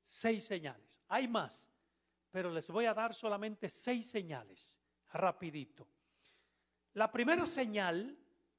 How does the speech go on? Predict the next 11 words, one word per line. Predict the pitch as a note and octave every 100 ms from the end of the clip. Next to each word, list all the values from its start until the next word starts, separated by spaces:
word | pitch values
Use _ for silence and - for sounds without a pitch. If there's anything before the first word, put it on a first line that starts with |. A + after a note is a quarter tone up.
| _
de | D3+ G#3+
que | G#3+ G#3
yo | A#3
estoy | D4 - C#4+ D4+ D4+
creciendo | - A3+ G#3 - A3 D#4 G4 F#4+
en | E4
la | C#4+
gracia | G#3+ G3 E3+ - F3 D#3 - _ _ _ _ _ -
es | G#3 A#3+
cuando | - G3+ F#3+ F3 E3
vivo | A#3+ A#3+ D#3 D3+ D3+